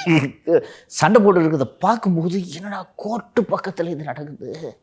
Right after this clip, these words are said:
தம்பி, நீ அந்த பக்கம் போயிருக்க மாட்டான்னு நினைக்கிறேன். எப்பவுமே நெருக்கடியா இருக்கும். ஜார்ஜ் டவுன் நீதிமன்றம் அமைந்திருக்கக்கூடிய இடம்தான் பாரிமுனை, எதிர்க்க நார்த் லைன் பீச் ரயில்வே ஸ்டேஷன்.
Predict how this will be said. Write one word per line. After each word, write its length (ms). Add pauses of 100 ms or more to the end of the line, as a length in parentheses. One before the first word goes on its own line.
(120)
தம்பி, 280
நீ 80
அந்த 140
பக்கம் 400
போயிருக்க 440
மாட்டான்னு 160
நினைக்கிறேன். 500 (480)
எப்பவுமே 640
நெருக்கடியா 180
இருக்கும். 400 (320)
ஜார்ஜ் 300
டவுன் 180
நீதிமன்றம் 580
அமைந்திருக்கக்கூடிய 600
இடம்தான் 480
பாரிமுனை, 840
எதிர்க்க 280
நார்த் 240
லைன் 180
பீச் 280
ரயில்வே 340
ஸ்டேஷன். 500